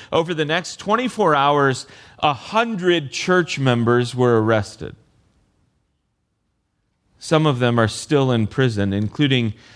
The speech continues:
the pastor, Wang Yi, and his wife. One Christian news outlet reported the members of the congregation were charged with, quote, "inciting subversion of state power,"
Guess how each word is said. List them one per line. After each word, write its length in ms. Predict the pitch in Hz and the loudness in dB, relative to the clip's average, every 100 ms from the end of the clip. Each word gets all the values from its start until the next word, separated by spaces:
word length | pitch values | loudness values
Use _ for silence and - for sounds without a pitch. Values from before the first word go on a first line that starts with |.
| _ - | _ -4
the 80 | |
pastor, 640 | - 139 143 135 - 120 120 | -2 0 0 -2 -4 -2 0
Wang 460 | 117 131 143 151 | 2 0 0 0
Yi, 420 | 139 117 113 131 117 | 2 4 4 2 2
and 240 | 117 110 | 0 0
his 240 | 117 110 | -2 -2
wife. 580 | 117 113 87 82 - _ _ _ _ _ _ _ _ _ _ _ _ _ _ _ _ _ _ _ _ _ _ _ | 0 0 0 -6 -14 _ _ _ _ _ _ _ _ _ _ _ _ _ _ _ _ _ _ _ _ _ _ _
One 240 | 131 139 127 | -2 0 0
Christian 440 | 156 139 - 123 | -2 -2 0 2
news 520 | 123 135 131 - - _ _ - | 2 2 0 -6 -16 _ _ -4
outlet 380 | - 123 123 127 | 0 2 2 0
reported 600 | 170 - - 127 120 113 - - - | 0 -2 0 2 4 2 -2 -12 0
the 80 | 127 | 2
members 380 | 139 151 151 135 | 2 2 -2 -2
of 100 | 123 | -4
the 80 | |
congregation 840 | 127 143 139 131 131 143 - 143 120 | 0 0 0 0 2 0 0 0 0
were 80 | |
charged 600 | 113 - 135 147 151 - | 0 0 2 2 0 -2
with, 280 | 123 123 - | 0 0 -2
quote, 360 | - 131 135 - | -2 0 0 -2
"inciting 920 | 143 131 - - 151 175 160 147 156 | -4 -2 -2 0 2 2 0 0 -4
subversion 960 | - 156 113 107 143 170 170 127 127 139 | -2 -2 -2 0 2 2 2 2 2 2
of 180 | 120 | -2
state 500 | 101 - - 147 156 | -2 -4 0 0 -2
power," 520 | - 156 135 110 85 | -4 0 0 -2 -8